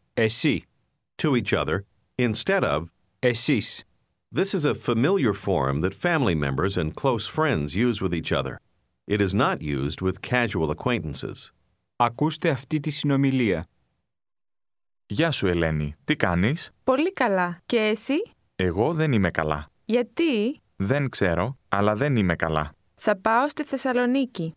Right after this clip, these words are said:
Speaker 4: Η οικογένειά μου είναι εκεί. Θα ήθελες να πας εκεί μαζί μου; Θα περάσω μερικές μέρες εκεί.
Speaker 3: Εντάξει.
Speaker 1: Ακούστε ξανά.
Speaker 2: This time with the more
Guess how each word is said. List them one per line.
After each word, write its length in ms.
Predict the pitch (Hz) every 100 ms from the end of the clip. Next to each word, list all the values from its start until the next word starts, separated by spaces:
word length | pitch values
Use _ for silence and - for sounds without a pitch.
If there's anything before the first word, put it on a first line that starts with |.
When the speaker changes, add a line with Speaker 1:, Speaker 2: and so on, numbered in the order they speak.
| -
Speaker 4:
Η 80 | 233
οικογένειά 720 | 233 233 233 311 320 320 302
μου 140 | 196
είναι 180 | 185 180
εκεί. 460 | 175 - 180 165 - _
Θα 200 | 233 214
ήθελες 380 | 214 202 202
να 140 | 208 196
πας 240 | 196 202
εκεί 220 | 214 208
μαζί 380 | 208 208 208 294
μου; 240 | 302 180 165 _
Θα 180 | - 214
περάσω 460 | 208 196 202 240
μερικές 440 | 277 254 226 269 247
μέρες 420 | 220 202 247 277
εκεί. 440 | 285 - 247 170 -
Speaker 3:
Εντάξει. 600 | - 98 104 110 - 67 - _ _ _ _ _ _ _ _ _ _ _
Speaker 1:
Ακούστε 480 | - 120 - 180 -
ξανά. 480 | - 170 156 107 90 _ _ _ _ _ _ _ _ _ _ _ _ -
Speaker 2:
This 180 | 160 170
time 380 | 113 82 78
with 120 | 95 113
the 160 | 127 143
more 160 | 151